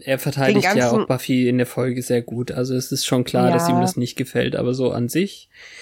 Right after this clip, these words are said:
Speaker 1: ich weiß es auch nicht.
Speaker 2: Aber es ist schon ziemlich explicit, wie man sie dann sieht mit ihrem Plissé-Rock auf ihm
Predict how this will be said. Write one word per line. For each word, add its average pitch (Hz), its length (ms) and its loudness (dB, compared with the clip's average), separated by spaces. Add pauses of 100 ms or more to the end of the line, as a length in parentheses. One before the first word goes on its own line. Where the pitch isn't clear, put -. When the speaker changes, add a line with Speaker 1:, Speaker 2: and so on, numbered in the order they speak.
(320)
Speaker 1:
ich - 180 -4
weiß 123 200 0
es 113 120 -4
auch 107 160 -6
nicht. - 280 -10 (640)
Speaker 2:
Aber 196 80 0
es 202 80 -2
ist - 160 0
schon 349 180 2
ziemlich 311 340 0
explicit, - 680 -4
wie 175 80 -2
man 185 220 0
sie 196 100 -2
dann 190 240 -2
sieht 220 220 -4
mit 202 120 0
ihrem 190 220 -2
Plissé-Rock 208 680 -2
auf 160 240 0
ihm 196 220 -4